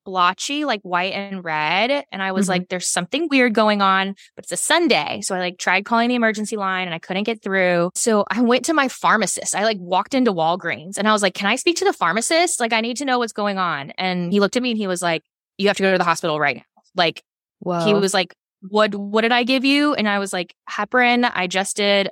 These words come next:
Speaker 1: a transfer. I have multiple sclerosis." Like, went through the whole thing. He was like, "You have to go to the hospital right now." So at that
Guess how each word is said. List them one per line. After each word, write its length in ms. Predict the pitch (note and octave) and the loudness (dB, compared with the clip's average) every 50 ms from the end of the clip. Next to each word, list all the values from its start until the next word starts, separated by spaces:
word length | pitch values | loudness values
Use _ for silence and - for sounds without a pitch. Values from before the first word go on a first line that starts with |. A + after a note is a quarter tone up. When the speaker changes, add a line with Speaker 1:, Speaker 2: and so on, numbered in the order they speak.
| - - | -6 -2
Speaker 1:
a 200 | - E3 D#3 D#3+ | 0 0 0 0
transfer. 380 | F#3 - C4 B3 A#3+ - - A#3+ | -2 -2 -2 -2 -2 -2 0 0
I 60 | A3+ | 0
have 140 | G3 G3 F3+ | 0 0 -2
multiple 220 | F3+ E3+ - E3 D#3 | -4 -6 -8 -8 -10
sclerosis." 380 | - - G3+ F#3+ F3+ - - | -4 0 0 0 0 -2 -6
Like, 120 | E3+ E3 - | -6 -4 -6
went 120 | F#3 F3+ | -6 -4
through 80 | - F3+ | -2 -2
the 60 | F3 | 0
whole 160 | F#3 E3+ E3 | 2 2 2
thing. 160 | - F3 D#3+ | 2 0 0
He 100 | E3 F3 | 0 0
was 80 | E3+ D#3+ | -2 -2
like, 120 | D#3 - D#3 | -2 -2 -4
"You 60 | D#3 | -4
have 80 | D3+ | -4
to 40 | - | -2
go 60 | - D#3+ | -2 -2
to 40 | D#3 | 0
the 40 | |
hospital 320 | D3+ D3 C#3 - E3 C#3+ C#3 | 0 0 -2 -2 -4 -4 -2
right 160 | C#3+ C#3 - | -2 -2 -2
now." 240 | - C#3 - - F#3 _ _ _ - | -2 -4 -4 -6 -8 _ _ _ -8
So 580 | - - B3 A#3 A3+ A3 G#3+ G#3+ G#3 G#3+ G#3 - - | -2 2 4 4 6 6 4 4 2 0 -2 -4 -2
at 120 | G3 G#3+ G3 | -2 0 2
that 200 | G3+ G#3+ - | 2 2 0